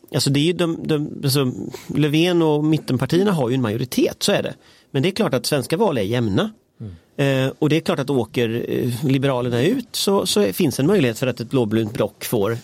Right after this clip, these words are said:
får en majoritet. Och jag tror att hon, hon grundar för det nu. Eh, och sen så räknar hon ju med att ta sta-, spjärn mot såna som, mm, som Aftonbladets ledarsida och andra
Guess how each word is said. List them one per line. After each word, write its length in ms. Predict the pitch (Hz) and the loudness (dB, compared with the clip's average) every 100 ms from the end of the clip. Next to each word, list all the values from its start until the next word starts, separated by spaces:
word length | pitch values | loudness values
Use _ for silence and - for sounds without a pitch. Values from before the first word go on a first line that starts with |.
| - | -4
får 200 | 135 101 | -2 0
en 80 | |
majoritet. 500 | 113 120 123 - - - - - | 0 -2 -2 -4 -6 -14 -14 -12
Och 180 | - 185 | -2 0
jag 60 | |
tror 80 | 240 | 0
att 60 | 208 | 0
hon, 160 | 208 | 2
hon 100 | 185 | 2
grundar 300 | 208 190 113 | 2 0 0
för 100 | 104 | -2
det 120 | 208 | 0
nu. 200 | 226 190 247 - - - _ - | 0 0 -4 -14 -20 -20 _ -10
Eh, 220 | - 156 156 | -2 0 2
och 160 | - | 0
sen 180 | - 170 | 0 0
så 200 | 165 180 160 | 0 -2 0
räknar 420 | 196 165 - 147 | -2 -2 -2 0
hon 160 | 226 | 2
ju 60 | 233 | 2
med 200 | 147 113 | 2 0
att 140 | 110 | -4
ta 160 | - 127 | -4 -4
sta-, 500 | - - - - - | -2 -4 -6 -8 -6
spjärn 500 | - 175 233 240 139 | -4 0 2 2 4
mot 180 | 127 120 | 2 0
såna 220 | 135 110 | -2 -2
som, 300 | 107 120 117 | 0 0 0
mm, 800 | 131 - - - - - - 147 | 0 0 -2 -2 -4 -8 -10 -4
som 200 | 139 131 | 0 0
Aftonbladets 440 | 147 - - 156 | -2 -2 -4 -2
ledarsida 540 | 147 143 123 113 135 123 | 0 0 0 0 0 2
och 40 | 156 | 0
andra 240 | 131 110 | -2 -4